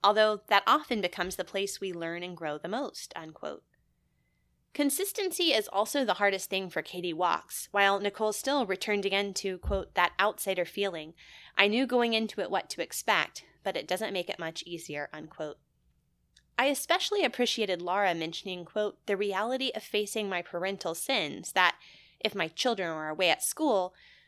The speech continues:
would be more easily disguised or hidden, can be discouraging and exhausting.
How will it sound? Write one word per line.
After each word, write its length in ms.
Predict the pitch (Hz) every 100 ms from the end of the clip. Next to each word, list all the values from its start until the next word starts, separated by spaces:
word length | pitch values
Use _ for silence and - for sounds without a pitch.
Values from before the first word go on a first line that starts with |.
| _
would 160 | 311 302
be 160 | 403
more 220 | 330 285 -
easily 400 | 214 247 226 208
disguised 800 | 196 - 185 175 175 185 175 -
or 80 | -
hidden, 540 | - 262 165 143 165 - _
can 160 | - 190
be 80 | 180
discouraging 800 | 170 - 214 233 233 247 240 -
and 100 | 175
exhausting. 640 | 165 170 165 - - 170